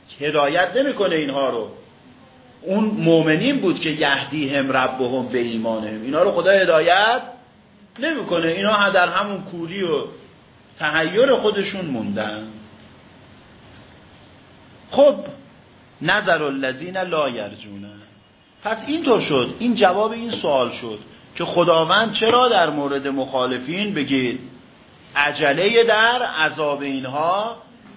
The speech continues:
نداره، چرا اینها رو زود ورشون نمیداره ببره جهنم؟ میگه چون سنت خدا، بگید، از روز اول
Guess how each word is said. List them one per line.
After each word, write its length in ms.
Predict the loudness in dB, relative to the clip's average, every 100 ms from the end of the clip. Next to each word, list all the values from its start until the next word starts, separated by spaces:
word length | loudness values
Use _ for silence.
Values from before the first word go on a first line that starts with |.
| -6
نداره، 480 | -2 2 4 4 0
چرا 240 | -2 -2
اینها 280 | -2 -2 -2
رو 100 | -2
زود 340 | -4 -10 -6
ورشون 440 | -4 -4 -6 -8 -8
نمیداره 340 | -2 0 0
ببره 340 | 0 0 0
جهنم؟ 600 | 0 0 0 -2 -4 -6 -10 -16 -20 -20 -20 -12
میگه 200 | -6 -4
چون 220 | 0 0 0 0
سنت 500 | 0 2 0 0 -4
خدا، 480 | -4 0 4 4 4
بگید، 440 | -2 -6 -6 -6
از 240 | -4 -4 -4
روز 260 | -6 -2
اول 840 | -2 2 2 2 -2 0 2 4